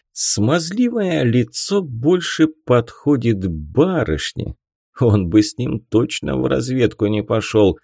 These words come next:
Но здесь решать не ему. Взгляд капитана опустился на сапоги лейтенанта. Размера сорок седьмого, не меньше. Где они ему только обувь находят?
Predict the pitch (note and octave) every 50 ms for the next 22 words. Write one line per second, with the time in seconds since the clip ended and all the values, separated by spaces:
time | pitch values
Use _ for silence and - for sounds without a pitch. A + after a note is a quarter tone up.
0 | _ _ _ _ _ _ F2+ F#2 G2 A#2 C#3+ F3 G3+ G#3+ F#3 D#3 C#3 A#2+ G2+ F#2+
1 | C3 E3+ F#3+ F3+ - F3 E3+ F3 E3 D3 - - - B2 C#3+ C#3+ - _ _ G#2+
2 | G#2 G#2 G#2+ A2 A#2+ C3 C3 A#2 A#2+ C3+ C#3 B2+ A#2 A2 G#2 G2+ G2 F2+ - -
3 | _ _ _ _ _ _ _ _ _ _ - - F2 F2 F2+ F2+ G2 F2+ F#2 E2+
4 | - - F2+ D#2+ - D#2+ D#2 - - D#3 D3+ - - - F2+ F2 - F#2+ F2 -
5 | - - - D3 E3+ F#3 - - D#3 C#3 C3 A#2+ A2 A#2+ A#2+ - - - A#2+ -
6 | - B2+ C3 B2 A#2 A2 G2 E2+ F#2+ F#2 - G#2+ G#2 G2+ F#2 E2+ D#2 D2+ - F2+
7 | D#2 - - _ _ _ _ - - - - D2 D#2 E2 E2+ D#2+ - - F#2+ G#2
8 | C3 C3+ - G#2+ G#2 - - - - - - A2+ A#2+ A#2 A2 G#2+ - - - -
9 | - - - A2+ G2 D#2 D#2 E2+ D#2+ F2+ A2+ E3 E3+ G#2+ E2 E2 D#2+ E2+ E2+ F2+
10 | F#2 G#2 B2 D#3 F3+ F3+ B2+ G2 F#2 F2 - - - F#2 - - _ _ _ -
11 | E2+ D#2 - G#2 - - - F#2+ F#2+ F#2+ C3 D#3+ E3 E3 D#3+ D#3 D#3 D3+ - -
12 | F3 D#3+ - - - C3 - _ - D#3 D3+ E3+ F3+ F3+ F3+ E3+ E3 D#3+ C3+ -
13 | - A#2+ G#2+ E2+ F2+ E2 - - -